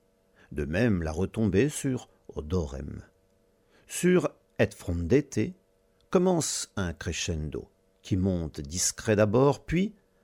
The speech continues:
après la grande barre, ardent sur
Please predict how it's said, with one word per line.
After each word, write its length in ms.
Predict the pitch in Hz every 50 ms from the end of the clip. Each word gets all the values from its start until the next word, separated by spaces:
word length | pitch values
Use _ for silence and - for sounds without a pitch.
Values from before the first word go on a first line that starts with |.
| _ -
après 340 | - 82 - - - - 90
la 120 | 78 80
grande 260 | 76 76 90 98 95
barre, 540 | 82 78 85 85 92 120 123 107 - - - _ _ _ _ _ _ _ _ -
ardent 500 | 147 127 101 90 78 80 80 78 71 71
sur 400 | - - - - 82 73 -